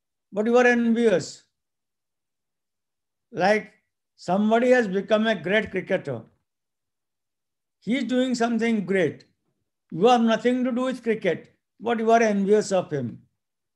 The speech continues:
You know, you know what is this envy? This comes from within of a cynical mind. He is an en-, he is envious of eminence.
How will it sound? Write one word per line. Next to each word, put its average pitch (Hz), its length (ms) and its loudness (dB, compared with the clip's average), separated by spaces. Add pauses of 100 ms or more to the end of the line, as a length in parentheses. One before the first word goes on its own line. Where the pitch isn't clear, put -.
(1400)
You 170 100 -8
know, 202 320 -10 (180)
you 190 80 -6
know 226 140 0
what 196 220 2
is 233 80 -2
this 226 200 -4
envy? 220 480 -2 (2750)
This 175 280 -6
comes 175 400 -6
from 165 280 -8
within 160 640 -6 (240)
of 139 160 -12
a 170 60 -2
cynical 214 920 0
mind. 180 580 -4 (1080)
He 185 140 0
is 214 140 0
an 226 140 4
en-, 202 420 -4 (140)
he 208 100 -2
is 196 120 0
envious 202 640 0
of 240 340 0 (360)
eminence. 226 1040 2